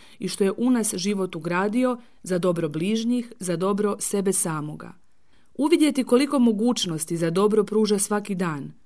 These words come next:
Uvidjeti da nam je živjeti po Isusovu primjeru, ljubiti po primjeru njegovog presvetog srca. Našem životu obnavlja smisao, daruje novu živost i vedrinu.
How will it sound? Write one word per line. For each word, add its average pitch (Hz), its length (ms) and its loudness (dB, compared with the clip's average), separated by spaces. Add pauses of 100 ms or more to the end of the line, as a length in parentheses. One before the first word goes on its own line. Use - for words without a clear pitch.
(400)
Uvidjeti 208 560 2
da 214 120 2
nam 220 180 4
je 214 80 6
živjeti 233 540 0
po 214 160 2
Isusovu 180 540 0
primjeru, 156 580 -6 (280)
ljubiti 220 560 0
po 170 140 0
primjeru 226 520 2
njegovog 190 460 -2
presvetog 196 560 0
srca. 165 500 -4 (720)
Našem 226 380 0
životu 220 640 2
obnavlja 180 420 0
smisao, 175 720 -2 (280)
daruje 190 420 2
novu 233 340 2
živost 180 460 -2
i 180 40 -4
vedrinu. 160 520 -6